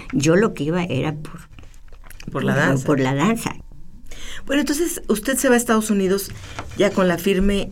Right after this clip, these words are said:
Speaker 2: eh, convicción de, de estudiar danza de manera muy, muy formal. Y llega usted con, a casa de unos familiares o amigos de su,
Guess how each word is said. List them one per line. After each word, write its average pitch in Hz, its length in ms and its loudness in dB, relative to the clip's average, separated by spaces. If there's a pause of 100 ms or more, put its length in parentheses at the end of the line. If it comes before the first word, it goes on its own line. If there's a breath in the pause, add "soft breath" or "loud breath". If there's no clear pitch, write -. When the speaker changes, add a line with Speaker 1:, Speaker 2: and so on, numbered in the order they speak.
Speaker 2:
eh, 131 360 0
convicción 185 680 0
de, 147 280 0
de 147 300 0
estudiar 156 560 0 (320 loud breath)
danza 202 440 4
de 185 120 0
manera 165 580 0 (560 loud breath)
muy, 151 380 -2
muy 147 260 -4
formal. 123 560 -4 (600 loud breath)
Y 196 100 2
llega 214 220 6
usted 214 320 4
con, 165 460 -2
a 107 120 -2
casa 170 240 0
de 170 60 2
unos 165 280 -2
familiares 175 800 2
o 156 60 2
amigos 165 420 2
de 156 80 -2
su, 151 180 -4